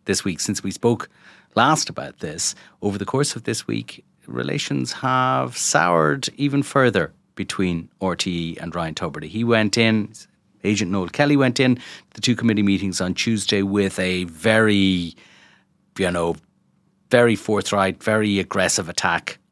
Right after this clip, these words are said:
on R T E. There's no two ways about it. That's, they accused R T E of telling lies, uh, about the, uh, about the whole business.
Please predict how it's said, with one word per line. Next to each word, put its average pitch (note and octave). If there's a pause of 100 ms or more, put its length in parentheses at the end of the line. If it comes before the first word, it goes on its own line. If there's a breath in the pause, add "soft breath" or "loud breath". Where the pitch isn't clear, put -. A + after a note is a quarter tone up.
on D#2+ (180)
R F2
T -
E. D2 (760)
There's G2
no A2+
two A2
ways F2+
about D2
it. -
That's, -
they F#2
accused C#3+
R C3
T G2
E -
of E2+ (380 soft breath)
telling G#2
lies, F2+ (140)
uh, D#2+
about -
the, - (120)
uh, D#2+
about D#2+
the -
whole E2+
business. -